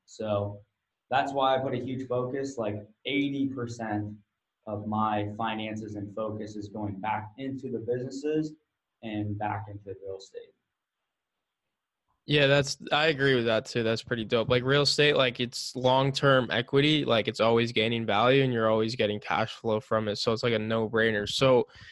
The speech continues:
Speaker 2: like, when you're kind of browsing markets for deals, what do you look like in terms of real estate? Like, what's a deal that pops out to you?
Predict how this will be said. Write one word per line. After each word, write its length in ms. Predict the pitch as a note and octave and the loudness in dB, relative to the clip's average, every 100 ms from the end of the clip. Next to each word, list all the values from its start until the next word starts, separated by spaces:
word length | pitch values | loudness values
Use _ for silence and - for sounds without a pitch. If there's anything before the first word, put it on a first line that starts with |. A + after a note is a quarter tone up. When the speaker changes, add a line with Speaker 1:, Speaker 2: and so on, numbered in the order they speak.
| - - | -10 0
Speaker 2:
like, 200 | C3+ C3+ | 2 4
when 200 | C#3 D3 | 4 6
you're 160 | D#3 D3+ | 6 4
kind 260 | E3 D#3 | 4 6
of 260 | C#3+ B2 A2+ | 6 4 0
browsing 520 | B2+ B2 C3 C#3 C3 | 2 4 4 4 0
markets 480 | A#2 A#2 A#2 A#2+ G#2 | 2 2 2 0 -6
for 240 | - A2 G#2+ | -4 -4 -2
deals, 440 | A2+ A2 G#2+ G#2 | -2 -2 -2 -4
what 320 | A2 A#2 B2+ C3 | -2 4 4 2
do 80 | C#3+ | 0
you 180 | C3+ B2 | 2 2
look 280 | A#2+ A#2+ B2 | 2 0 2
like 240 | G#2+ A2 | 2 0
in 100 | A2+ | -4
terms 400 | - A#2 A2+ G#2+ | -4 -2 -2 -2
of 260 | A2 G#2+ B2+ _ | -4 -4 -8 _
real 320 | A2+ A#2 A2 | -2 2 2
estate? 320 | G#2 - F#2+ | 0 0 2
Like, 160 | E2+ G2+ | 2 0
what's 760 | - G#2+ A#2+ A#2+ - - - - - | -2 0 2 2 -2 -8 -12 -8 -4
a 80 | |
deal 280 | B2 B2 A#2+ | -2 2 4
that 180 | A2+ G#2 - | 4 0 2
pops 280 | A2 - | 0 2
out 160 | G#2+ G2 - | 0 0 -2
to 80 | G#2 | -2
you? 180 | G2 | -2